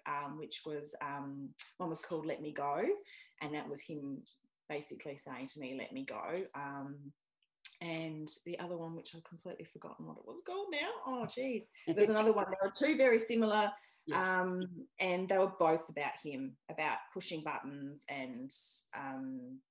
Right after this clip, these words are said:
Speaker 1: the push and pull. Oh, that was what it's called, push and pull. <laughs>
Speaker 2: Yeah. <laughs>
Speaker 1: There you go. Um, yeah, that push and pull of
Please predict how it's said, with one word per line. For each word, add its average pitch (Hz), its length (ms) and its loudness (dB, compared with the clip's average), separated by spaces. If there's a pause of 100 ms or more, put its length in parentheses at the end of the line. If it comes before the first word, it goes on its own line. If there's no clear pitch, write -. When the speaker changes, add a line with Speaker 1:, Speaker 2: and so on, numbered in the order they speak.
(260)
Speaker 1:
the 156 80 -6
push 190 320 -4
and 165 160 -6
pull. 165 420 -2
Oh, 180 140 0
that 180 120 -2
was - 120 -14
what 113 80 -10
it's - 140 -16
called, 165 280 -6
push 175 140 -10
and 151 120 -8
pull. 160 340 -4
<laughs> - 340 0
Speaker 2:
Yeah. 180 180 2
<laughs> - 120 2 (240)
Speaker 1:
There 196 80 4 (100)
you 165 100 -2 (140)
go. - 80 4 (420)
Um, 254 580 8 (120)
yeah, 233 240 8
that - 220 4
push 254 160 0
and 233 180 0
pull 202 400 6
of 170 260 2